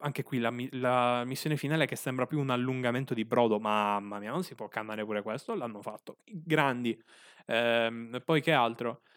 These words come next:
Eh, il punto è che Brotherhood l'ho apprezzato sotto certi punti di vista, perché comunque è Assassin's Creed due, solamente con qualche miglioramento, con un gameplay rotto, ma c'è qualche miglioramento. Uno su tutti sono le cutscene, i filmati.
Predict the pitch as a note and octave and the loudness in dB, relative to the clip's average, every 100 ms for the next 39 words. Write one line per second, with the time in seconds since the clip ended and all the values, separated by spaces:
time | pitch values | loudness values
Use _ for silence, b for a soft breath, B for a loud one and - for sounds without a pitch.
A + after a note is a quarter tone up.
0 | b b _ _ D3+ D3+ D#3 C#3+ G3 C4 | b b _ _ -4 -2 -2 -4 -8 -6
1 | B3 A#3 E3+ G3+ F#3+ D#3 D3 C#3 D#3 A#3 | -2 -2 0 2 2 2 2 0 2 6
2 | C#4 C4+ - _ - A#3 A3 - F#3+ G#3+ | 8 6 2 _ 2 4 2 0 10 12
3 | A3+ A3 F#3+ E3+ E3+ E3+ D#3 F3+ E3 - | 12 12 10 6 4 0 2 2 2 0
4 | D3+ D#3 D#3 D3+ D#3 - D#3 E3+ A3 C4 | 2 4 4 4 2 2 0 0 2 4
5 | C#4+ A3 C4 A#3 - G#3+ - F#3 E3 A3 | 4 6 4 4 2 0 2 2 4 4
6 | D3+ A3+ C#4 C3+ - - G3+ A3+ E3 F#3 | 2 4 6 6 2 -2 4 6 4 2
7 | A3+ D#3 C#3+ D#3 G3+ D#3 B2 A#2 E3 A#2+ | 0 0 -2 0 0 0 0 -2 -4 -6
8 | - - - C3 B2+ C3+ F3 A3 D4 - | -12 -20 -6 -2 0 2 4 6 4 2
9 | - - - F#3 A#3 A3+ E3 E3+ G#3 C3 | -4 -14 -8 -2 0 4 2 4 2 2
10 | A#2 C3+ B2+ G#2+ - _ _ - G#3 A3 | 2 0 -2 -6 -16 _ _ -4 -2 0
11 | B3+ A3+ G#3 A3 D3+ D#3 C#3+ C#3 D3+ D3+ | -2 -2 -2 -2 2 2 6 6 6 6
12 | C#3 C3+ C3 C#3 - - A3 C#3+ B2 B2+ | 6 4 2 -2 -4 -2 -2 -2 -4 -6
13 | B2+ F3+ G3 C3+ | -2 0 0 0